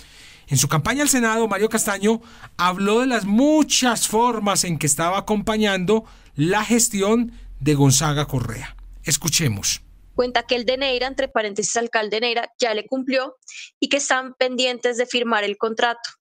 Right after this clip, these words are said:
Speaker 2: pero que ha estado desesperado para que le envíe los papeles. Chuchito le recomienda a Juan Sebastián porque indica que el alcalde está gestionando eso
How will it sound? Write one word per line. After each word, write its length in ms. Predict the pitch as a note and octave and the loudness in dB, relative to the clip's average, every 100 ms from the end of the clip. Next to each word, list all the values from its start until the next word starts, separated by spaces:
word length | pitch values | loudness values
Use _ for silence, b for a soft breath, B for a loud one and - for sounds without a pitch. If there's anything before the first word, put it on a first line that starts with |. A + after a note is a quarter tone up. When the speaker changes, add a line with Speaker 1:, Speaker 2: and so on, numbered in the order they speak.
| _ | _
Speaker 2:
pero 140 | - A#3+ | -2 0
que 80 | A#3+ | 0
ha 40 | |
estado 360 | G#3+ - G#3 G#3 | 0 0 0 0
desesperado 760 | G3 A3+ A#3 - - G#3+ G#3 G3+ | -2 -2 -2 -2 -2 0 0 -2
para 200 | G#3 G#3+ | -2 -2
que 100 | G#3+ | -2
le 80 | A3 | -2
envíe 280 | G#3+ G3+ F#3 | -2 -2 -2
los 120 | F#3+ | -4
papeles. 520 | - G3 F3+ - - | -4 -6 -4 -6 -4
Chuchito 440 | - C4 D4 C#4+ C4+ | -4 -2 -4 -2 -2
le 100 | C4+ | -2
recomienda 480 | C#4 C#4 C4+ C4 A#3 | -4 -4 -4 -2 -2
a 60 | |
Juan 200 | A#3+ B3 | -2 -4
Sebastián 640 | B3+ B3+ C4+ - C#4 C4+ C#4+ | -2 -2 -2 -4 -4 -4 -4
porque 280 | B3 B3 A#3+ | -6 -4 -4
indica 380 | A3 A#3+ A#3 | -4 -2 -4
que 100 | - | -2
el 60 | A#3+ | -2
alcalde 540 | B3+ B3+ B3+ B3 C4 - | -2 -2 -2 -2 -4 -2
está 280 | B3 - G#3 | -4 -2 -2
gestionando 720 | A#3 G#3 A#3+ A3 G#3 G3 G3 | -4 -4 -4 -2 -2 -2 -2
eso 360 | G3+ - G3+ | -2 -6 -10